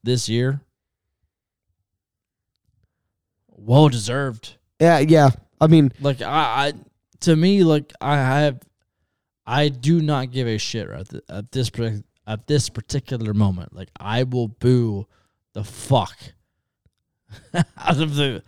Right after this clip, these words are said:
Speaker 1: out of the Blue Jackets and what they're doing right now.
Speaker 2: Yeah, it's, uh, not, I don't wanna say nothing's going right 'cause we definitely have games where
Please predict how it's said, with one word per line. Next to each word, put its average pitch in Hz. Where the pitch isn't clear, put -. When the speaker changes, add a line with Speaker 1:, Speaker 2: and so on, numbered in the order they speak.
Speaker 1:
out 127
of 123
the 117
Blue 120
Jackets 107
and 101
what 104
they're 104
doing 101
right 78
now. 65
Speaker 2:
Yeah, 117
it's, 127
uh, -
not, 156
I -
don't 208
wanna 196
say 180
nothing's 135
going 135
right 131
'cause 123
we 139
definitely 143
have 127
games 123
where 110